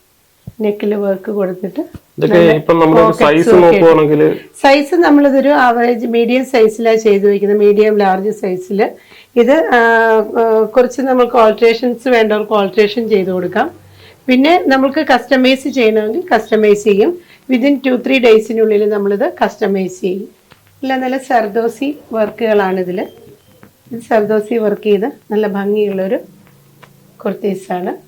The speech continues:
Speaker 1: ഇത് നല്ല ഡ്രസ്സായിട്ട് യൂസ് ചെയ്യാമെന്നുള്ളതാണ് ഇതിൻ്റെ ഒരു പ്രത്യേകത. ദേ, ഇത് വളരെ ഭംഗിയുള്ളൊരു പാറ്റേൺ ആണ്. രണ്ട് ഷോൾഡറിൽ നിന്ന് ഉള്ള പാറ്റേൺ, അതേപോലെ തന്നെ കട്ട് വർക്ക് ലേസ് ആഡ് ചെയ്ത്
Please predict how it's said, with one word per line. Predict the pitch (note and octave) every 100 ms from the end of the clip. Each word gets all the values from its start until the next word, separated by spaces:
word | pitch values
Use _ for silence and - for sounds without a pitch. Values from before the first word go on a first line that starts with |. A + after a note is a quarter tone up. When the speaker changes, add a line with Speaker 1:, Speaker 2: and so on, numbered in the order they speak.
| _ _ _ _ _ _ _ _ _ _
Speaker 1:
ഇത് | C4+
നല്ല | C4 C4+
ഡ്രസ്സായിട്ട് | C4+ A#3 A#3 A#3 D4 B3+ A3+ B3
യൂസ് | A#3 A3 A3 -
ചെയ്യാമെന്നുള്ളതാണ് | A#3+ G#3+ G#3 G#3 G3+ G3 A#3 - _ _ _ -
ഇതിൻ്റെ | A3 G#3+ A3
ഒരു | G#3 F4 - _ -
പ്രത്യേകത. | G3+ G#3 G3 F3 F3 D#3+ -
ദേ, | G3 - _ _ _ _ _
ഇത് | A#3+
വളരെ | A#3+ A#3 B3+
ഭംഗിയുള്ളൊരു | A#3 G#3+ A#3 A#3 G#3+ G3+ D4+ - _ _ _ _ _ _ _ _ _ _ _ _ _ _ -
പാറ്റേൺ | G3+ F#3+ G3+ F3+
ആണ്. | E3 D3+ - G3
രണ്ട് | G3
ഷോൾഡറിൽ | G3 - F#3 F#3 F#3 F3+ F3+
നിന്ന് | F3+ F#3 F#4 - - - - _ -
ഉള്ള | G3 G3
പാറ്റേൺ, | G3 F3+ F3 F#3 G3+ E4 _ _ -
അതേപോലെ | G3 G3 G3 G3 F3+ F3
തന്നെ | F3+ D#4+ - _ _ _ _ -
കട്ട് | G3 G#3
വർക്ക് | G3 F#3+ G3+
ലേസ് | F#3 F#3 F#3
ആഡ് | F#3+ F3
ചെയ്ത് | F#3 F#3 B3